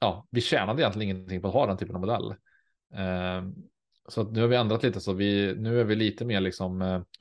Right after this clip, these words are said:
ja, att vi skapar lite positiv liksom stress i projekten, att liksom vi, eh,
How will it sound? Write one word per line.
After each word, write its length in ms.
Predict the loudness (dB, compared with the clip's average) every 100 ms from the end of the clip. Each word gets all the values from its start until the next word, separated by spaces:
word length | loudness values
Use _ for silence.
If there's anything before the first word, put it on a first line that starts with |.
| -20 _ _ _ _ -6
ja, 300 | -2 -2 -2
att 140 | 4
vi 160 | 6 6
skapar 460 | 4 4 4 2
lite 460 | 2 0 4 6 4 2
positiv 520 | -4 -4 0 2 2
liksom 180 | -2 -6
stress 400 | 0 0 0 -2
i 40 |
projekten, 600 | -2 -2 -4 -6 -4 -2
att 120 | -2
liksom 320 | -2 -2 -2 0
vi, 420 | 0 2 2 2
eh, 220 | 2